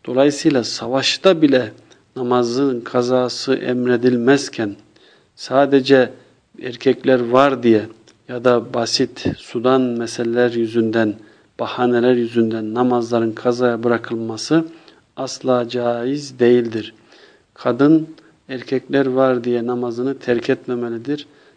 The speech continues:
İzin istemeli, müsaade istemeli, uygun bir ortam bulmalı ve namazını mutlaka kılmalıdır. Yani namazın kazaya bırakılma şartları arasında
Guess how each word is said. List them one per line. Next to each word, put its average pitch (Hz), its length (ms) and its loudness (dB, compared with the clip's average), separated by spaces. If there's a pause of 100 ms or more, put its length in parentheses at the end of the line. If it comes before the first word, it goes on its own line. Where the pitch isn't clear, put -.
(140)
İzin 139 320 4
istemeli, 131 600 -4
müsaade 117 500 0
istemeli, 135 640 -2 (380)
uygun 123 420 0
bir 135 100 0
ortam 135 560 -2
bulmalı 139 480 -2 (400)
ve 120 240 -2
namazını 120 540 2
mutlaka 139 760 0 (560)
kılmalıdır. 120 760 0 (360)
Yani 123 360 0
namazın 127 480 2
kazaya 131 500 -2
bırakılma 120 500 -4
şartları 120 580 -4
arasında 120 720 -4